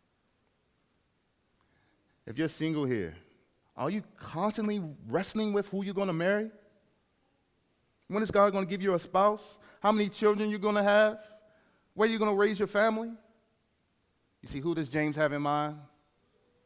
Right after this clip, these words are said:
He has all of us. See, parents, are you, are you planning your children's exodus out of your home?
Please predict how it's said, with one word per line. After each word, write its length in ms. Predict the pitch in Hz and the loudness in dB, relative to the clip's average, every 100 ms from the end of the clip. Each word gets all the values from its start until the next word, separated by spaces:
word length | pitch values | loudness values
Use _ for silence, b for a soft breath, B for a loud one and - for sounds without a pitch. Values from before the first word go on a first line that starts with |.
| _ _ _ _ _ _ _ _ _ | _ _ _ _ _ _ _ _ _
He 80 | - | -14
has 140 | 127 110 | -10 0
all 200 | 127 120 | 0 0
of 100 | 113 | -2
us. 440 | 107 - - - _ _ _ _ _ _ _ _ _ _ _ _ _ _ _ _ _ | -4 -4 -20 -20 _ _ _ _ _ _ _ _ _ _ _ _ _ _ _ _ _
See, 160 | - 160 | -8 -6
parents, 480 | - 202 196 151 | 0 4 6 4
are 120 | 143 151 | 4 4
you, 220 | 202 185 | 2 4
are 120 | 170 | 4
you 140 | 202 | 4
planning 500 | 214 - 190 202 196 | -2 2 4 6 4
your 100 | 180 | 2
children's 480 | 170 - 202 175 165 - | 0 2 2 2 -2 0
exodus 400 | 180 - 180 175 | 2 2 2 4
out 160 | 175 | 2
of 80 | 170 | 4
your 120 | 160 | 2
home? 420 | 160 165 110 82 | 2 2 0 -6